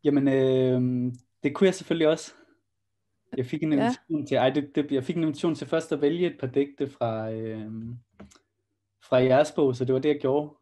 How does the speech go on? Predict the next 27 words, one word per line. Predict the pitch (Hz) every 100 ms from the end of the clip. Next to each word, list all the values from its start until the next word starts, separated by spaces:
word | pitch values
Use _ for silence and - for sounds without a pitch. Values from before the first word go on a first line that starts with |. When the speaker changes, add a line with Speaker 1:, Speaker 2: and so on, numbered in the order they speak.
| -
Speaker 1:
Øhm, | 127 120 117 113 113 110 110 110
Speaker 2:
Okay. | 113 127
Speaker 1:
men | 127
jeg | 131 123
har, | 160
og | 143
så | 131
er |
det | 165
faktisk | 175 170
også | 175 -
det, | 175
at | 139
jeg | 123
skriver | - 190
ikke | 147 147
så | 151
meget | 131 139
digte. | 165 139
Jeg | 120
skriver | - 131
mest | 160 -
noveller, | 135 139 147 170 170 _ _ _ _ _
meget | 131 127 143
Speaker 2:
Ja. |
Speaker 1:
lange | 147 - 160 -
noveller, | 127 135 151